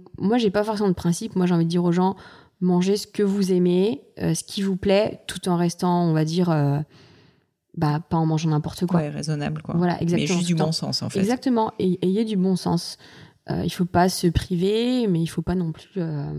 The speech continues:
Speaker 2: Bah,
Speaker 1: se
Speaker 2: c'est intéressant que tu dis ça parce que c'est vrai qu'une sportive comme toi qui fait des courses, euh,
Speaker 1: Mm.
Speaker 2: enfin, aussi importantes,
Speaker 1: Mm.
Speaker 2: on peut, on, moi, euh, je, du coup, je ne savais pas, mais j'avais, euh, la sensation, euh, que, euh, bah, typiquement, t'allais, euh,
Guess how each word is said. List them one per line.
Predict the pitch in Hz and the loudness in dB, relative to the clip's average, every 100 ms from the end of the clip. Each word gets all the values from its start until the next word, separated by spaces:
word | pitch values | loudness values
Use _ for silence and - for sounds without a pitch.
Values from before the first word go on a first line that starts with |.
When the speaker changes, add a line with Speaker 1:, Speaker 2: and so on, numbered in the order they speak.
| 156 - _ _ - _ - _ _ - - - | -10 -14 _ _ -20 _ -20 _ _ -20 -20 -6
Speaker 2:
Bah, | - | 0
Speaker 1:
se | 165 | 2
Speaker 2:
c'est | 160 | 4
intéressant | 156 214 269 | 4 2 2
que | |
tu | - | 0
dis | 202 | 0
ça | - 254 | 2 2
parce | 190 | 2
que | - 170 | 0 -2
c'est | - | 0
vrai | 180 | 0
qu'une | - 175 | 2 0
sportive | 160 170 165 - 190 | 2 -2 -2 -2 -2
comme | - 170 165 | -2 -2 0
toi | 185 185 190 | 2 2 2
qui | - 156 | -2 -2
fait | - | 0
des | 165 156 | 0 0
courses, | - 185 180 - | -2 -4 -4 0
euh, | 156 139 147 | 0 2 0
Speaker 1:
Mm. | |
Speaker 2:
enfin, | 196 147 | 2 0
aussi | 147 160 | -2 -4
importantes, | 156 151 196 208 202 | -4 -2 2 2 4
Speaker 1:
Mm. | |
Speaker 2:
on | 170 | 2
peut, | 160 - | 2 -2
on, | - 151 | -2 -4
moi, | 151 156 175 180 | -2 0 2 2
euh, | 135 - 131 | 2 -2 -6
je, | 143 139 | -6 -4
du | 127 139 | -4 -6
coup, | - 165 | -6 -4
je | 139 135 | -4 -4
ne | 139 | -4
savais | 135 139 | -2 0
pas, | 196 214 - - - | 0 -2 -6 -16 -4
mais | 156 | 0
j'avais, | 143 135 143 143 | 2 2 2 2
euh, | |
la | 135 135 | 2 2
sensation, | 156 151 139 180 180 180 | -2 -4 -2 2 2 2
euh, | 156 135 | 2 -2
que, | - | -2
euh, | 151 156 123 120 | 2 2 2 0
bah, | - 127 127 - | 0 0 -2 -4
typiquement, | - - 135 - 151 | -10 -8 -8 -4 -2
t'allais, | 165 131 131 143 | 0 0 0 2
euh, | 147 131 | 2 0